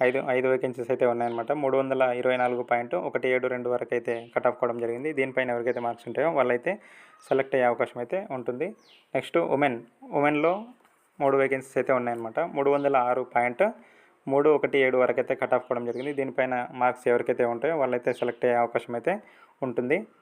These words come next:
నెక్స్ట్ బీసీఏ, బీసీఏ ఐదు, ఐదు జనరల్లో వేకెన్సీస్ అయితే ఉన్నాయన్నమాట. జనరల్లో ఐదు ఉన్నాయన్నమాట. ఐదు పోస్టులు అయితే ఉన్నాయి.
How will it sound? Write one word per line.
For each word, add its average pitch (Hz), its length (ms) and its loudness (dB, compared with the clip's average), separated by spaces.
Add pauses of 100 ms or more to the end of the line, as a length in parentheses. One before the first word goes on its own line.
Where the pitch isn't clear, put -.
(1300)
నెక్స్ట్ 135 240 -2
బీసీఏ, 135 480 4 (920)
బీసీఏ 147 540 2
ఐదు, 135 340 2 (200)
ఐదు 135 340 4
జనరల్లో 131 420 2
వేకెన్సీస్ 127 380 -2
అయితే 127 180 -2
ఉన్నాయన్నమాట. 120 600 -4
జనరల్లో 139 400 2
ఐదు 123 180 2
ఉన్నాయన్నమాట. 120 560 -4 (380)
ఐదు 127 140 2
పోస్టులు 127 340 0
అయితే 120 140 0
ఉన్నాయి. 123 360 -4